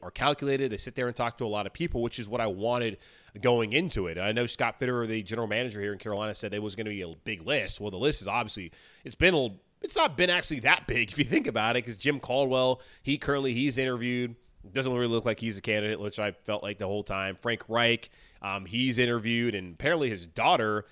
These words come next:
has joined the Panthers marketing team, so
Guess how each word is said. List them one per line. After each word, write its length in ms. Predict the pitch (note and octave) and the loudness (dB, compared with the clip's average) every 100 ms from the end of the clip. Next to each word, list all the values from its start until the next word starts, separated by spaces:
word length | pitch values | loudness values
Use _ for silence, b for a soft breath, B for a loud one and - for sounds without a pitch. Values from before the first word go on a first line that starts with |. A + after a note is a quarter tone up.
| b | b
has 240 | b A2+ G#2+ | b -2 0
joined 340 | A#2+ A#2+ A2+ | 0 2 2
the 40 | G#2 | 0
Panthers 380 | B2 C3+ G#2+ | -2 -2 -4
marketing 480 | F#2+ A#2+ A3 A2+ F2 | -2 2 2 0 -6
team, 320 | - F2+ A2+ | -10 -10 -10
so 240 | - E2+ | -10 -12